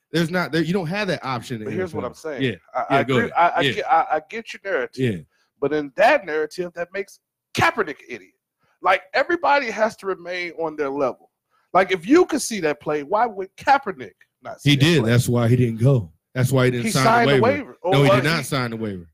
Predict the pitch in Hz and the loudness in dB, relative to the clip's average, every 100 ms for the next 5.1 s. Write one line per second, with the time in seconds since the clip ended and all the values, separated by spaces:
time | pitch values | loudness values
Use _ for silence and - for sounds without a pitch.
0 | - 285 294 294 254 196 - 220 139 - | -8 -4 -2 -2 -4 -10 -4 -2 -2 -8
1 | 101 107 107 92 - - _ - 139 131 | -20 -20 -20 -20 -20 -20 _ 0 2 2
2 | 131 139 131 135 135 - 139 139 143 131 | 0 0 0 0 -2 -4 -8 -4 -6 -6
3 | _ 151 180 185 214 160 185 175 151 151 | _ 0 2 6 6 6 6 6 6 6
4 | 139 127 151 143 - _ _ _ - 135 | 6 4 2 0 -4 _ _ _ -2 -2
5 | 117 | -2